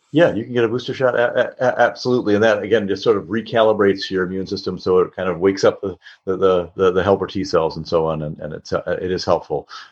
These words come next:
uh, to have just a sh-, a vaccine generally, uh, in, in the space. The other thing that's nice about the flu shot is that if you do come down,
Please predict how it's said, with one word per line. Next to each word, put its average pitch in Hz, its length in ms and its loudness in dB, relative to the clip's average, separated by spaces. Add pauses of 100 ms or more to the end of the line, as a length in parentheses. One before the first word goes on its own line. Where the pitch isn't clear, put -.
(120)
uh, 78 200 -2
to 82 80 -6
have 85 260 2
just - 200 -6
a - 40 -4
sh-, - 160 -10
a 87 80 -6
vaccine 87 500 -2
generally, 78 640 0 (320)
uh, 76 320 -4
in, 90 220 -6
in 85 100 -6
the 78 100 -8
space. 82 500 0 (280)
The 107 140 4
other 160 140 4
thing 113 100 0
that's 98 160 2
nice 98 160 2
about 95 140 2
the - 80 -6
flu 123 180 -2
shot 82 320 2
is 85 200 -2
that 87 120 -2
if - 160 -6
you 92 100 -6
do 131 300 0
come 135 160 -2
down, 80 380 2